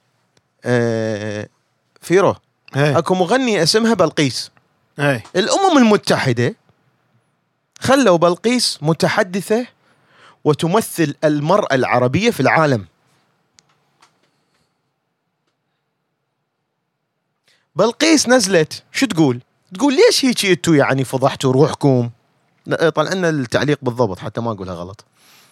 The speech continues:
Speaker 1: كوت، اعطيني كوت، فيرو. بلقيس المحترمة نور تقول.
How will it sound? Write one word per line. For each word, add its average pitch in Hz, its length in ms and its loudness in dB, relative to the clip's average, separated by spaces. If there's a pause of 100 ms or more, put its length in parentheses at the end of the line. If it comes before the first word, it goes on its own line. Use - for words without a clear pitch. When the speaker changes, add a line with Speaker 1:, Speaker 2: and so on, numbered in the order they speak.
(140)
Speaker 1:
كوت، 160 360 0
اعطيني 151 300 -4
كوت، 113 440 -4 (160)
فيرو. 101 240 0 (1300)
بلقيس 135 440 0
المحترمة 127 640 0
نور 98 220 -4
تقول. 85 240 -10